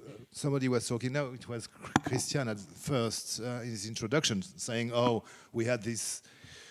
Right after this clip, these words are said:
wonderful period when we were told borders, uh, inside Europe had been abolished." Yeah, and I, I remember,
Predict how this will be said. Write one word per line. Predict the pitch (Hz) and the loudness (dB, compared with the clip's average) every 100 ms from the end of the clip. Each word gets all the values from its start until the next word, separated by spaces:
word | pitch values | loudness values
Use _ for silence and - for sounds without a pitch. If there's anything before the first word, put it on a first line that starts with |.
| - - - | -20 -20 -2
wonderful | 104 131 123 - 123 | 2 4 4 4 2
period | 104 127 127 107 107 - | 2 4 6 6 4 2
when | 110 110 113 113 117 - 110 - - 127 | 0 0 -2 -4 -6 -8 -8 -12 -12 -2
we | 120 | 2
were | 113 110 | 2 2
told | 113 104 107 101 _ | 0 0 -2 -6 _
borders, | 120 113 107 107 - 98 82 107 | 4 6 4 2 -2 -6 -10 -12
uh, | - | -6
inside | 117 - 117 98 | -4 -2 -2 0
Europe | 104 104 104 | 0 2 0
had | 92 | -2
been | 104 | -2
abolished." | 95 127 139 90 - - 101 | 2 2 2 -2 -2 -4 -2
Yeah, | 107 120 | -2 -4
and | 117 117 113 | -4 -4 -4
I, | 139 147 | -2 2
I | |
remember, | 160 196 214 156 160 | 4 4 0 0 -2